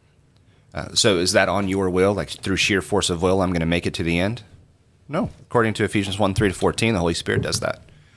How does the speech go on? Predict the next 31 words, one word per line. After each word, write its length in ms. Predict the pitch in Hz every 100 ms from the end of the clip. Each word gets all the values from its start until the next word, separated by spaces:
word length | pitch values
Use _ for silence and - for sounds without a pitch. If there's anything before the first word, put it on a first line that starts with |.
| _ _
Uh, 60 | 80
he 140 | 90 98
seals 360 | - 120 117
you, 100 | 113
secures 480 | 110 - - 107 98
you, 280 | 107 107 104 - - _
indwells 680 | 135 117 101 113 113 127 107
you 200 | 107 98
to 140 | - 101
empower 380 | 87 107 107
you 160 | 98 98
to 140 | -
make 220 | 95 90 87
it 60 | -
to 80 |
the 180 | 85 80
end. 160 | 73 92
You'll 140 | 143
make 200 | 135 120
it 80 | 120
to 80 | 80
the 140 | 82
end, 280 | 98 85 - - - -
but 120 | 95
because 280 | 101 107 -
he 100 | 95
empowers 340 | 80 90 82
you 60 | 76
to 60 |
do 160 | 67 78
so. 240 | - -